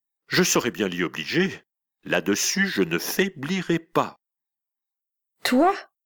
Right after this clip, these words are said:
Speaker 2: Pauvre Victor, tu obéiras à la première sommation de Gisèle.
Speaker 1: Tu verras cela. N'en parlons pas d'avance seulement, pour qu'elle ne prenne pas le temps de se préparer à la résistance.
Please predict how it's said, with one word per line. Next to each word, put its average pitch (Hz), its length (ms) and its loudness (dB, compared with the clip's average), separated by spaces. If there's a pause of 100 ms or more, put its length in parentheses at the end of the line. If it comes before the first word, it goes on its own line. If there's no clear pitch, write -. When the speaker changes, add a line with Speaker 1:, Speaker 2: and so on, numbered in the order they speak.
(580)
Speaker 2:
Pauvre 190 340 6
Victor, 180 680 -2 (580)
tu - 120 2
obéiras 254 520 4
à 247 100 6
la 214 80 6
première 269 400 4
sommation 240 480 4
de 214 80 6
Gisèle. 202 560 4 (1160)
Speaker 1:
Tu 262 160 4
verras 107 380 2
cela. 73 480 -2 (760)
N'en 107 160 2
parlons 143 320 -2
pas 180 160 0
d'avance 139 560 0
seulement, 76 540 -8 (320)
pour 85 100 -2
qu'elle 85 200 -2
ne 90 80 2
prenne 95 260 -2
pas 151 120 0
le 131 120 2
temps 151 160 -2
de 131 80 -8
se 143 100 0
préparer 127 460 0
à 98 60 2
la 92 100 2
résistance. - 920 -6